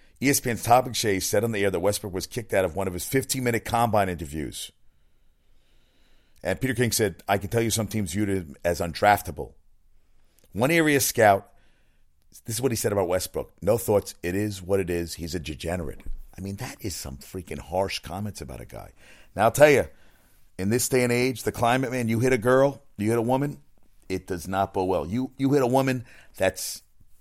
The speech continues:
okay, now, Joe Mixon hit a woman, it was a random woman. And some of these guys, I think, get put in situations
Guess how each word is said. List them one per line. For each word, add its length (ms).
okay, 300
now, 340
Joe 160
Mixon 280
hit 140
a 40
woman, 300
it 80
was 140
a 40
random 300
woman. 240
And 100
some 180
of 60
these 160
guys, 340
I 60
think, 200
get 220
put 120
in 80
situations 840